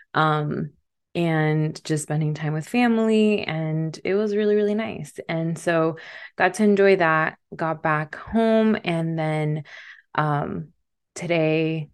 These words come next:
which is fourth of July, is going to be spent with family as well. We're going to, um, just have lunch together, play some games, and enjoy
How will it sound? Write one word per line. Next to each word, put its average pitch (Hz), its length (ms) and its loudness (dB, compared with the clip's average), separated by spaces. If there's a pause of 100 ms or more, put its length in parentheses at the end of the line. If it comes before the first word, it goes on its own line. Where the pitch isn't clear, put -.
(100)
which 165 200 -8
is 160 120 -10
fourth 160 220 -4
of 151 120 -6
July, 185 400 2
is 170 180 -2
going 165 320 -4
to 160 180 -4
be 160 160 -4
spent 156 540 -6
with 170 220 -2
family 180 500 0
as 170 240 -2
well. 214 520 6 (420)
We're 170 200 6
going 160 360 -2
to, 170 520 0 (400)
um, 160 380 -4
just 175 160 -8
have 160 240 -4
lunch 202 340 0
together, 185 800 2 (460)
play 165 140 -2
some 160 240 -4
games, 175 840 0
and 160 540 -4 (100)
enjoy 170 840 -2